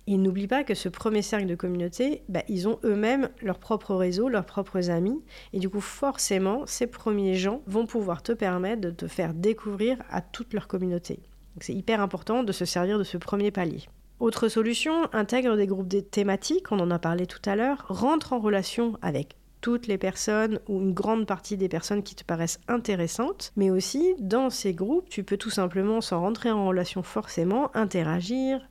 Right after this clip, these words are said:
liker, commenter pour te faire remarquer. Et puis plus globalement, tu peux aussi avoir la même démarche en suivant, bah, des influenceurs de ta thématique. Interagis aussi sur leurs posts ou bien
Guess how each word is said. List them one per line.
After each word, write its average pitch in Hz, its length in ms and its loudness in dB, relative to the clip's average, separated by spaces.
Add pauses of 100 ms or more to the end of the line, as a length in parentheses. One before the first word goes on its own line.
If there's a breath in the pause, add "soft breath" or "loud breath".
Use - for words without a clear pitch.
liker, 240 800 0 (160)
commenter 226 500 0
pour 196 160 -14
te - 80 -4
faire 226 300 0
remarquer. 233 580 -2
Et - 80 -6
puis 185 140 -4
plus 269 340 2
globalement, 196 640 2
tu - 160 -8
peux 190 140 -2
aussi 190 400 -2
avoir 180 160 2
la 156 100 2
même 202 240 2
démarche 190 400 0
en 202 60 -2
suivant, 240 580 2
bah, 196 140 2
des 196 180 0
influenceurs 226 800 0
de 185 120 -4
ta 175 120 -4
thématique. 175 760 -4
Interagis 240 600 2
aussi 240 380 0
sur 208 180 0
leurs 185 160 0
posts 190 440 -4 (120)
ou 202 120 0
bien 220 280 4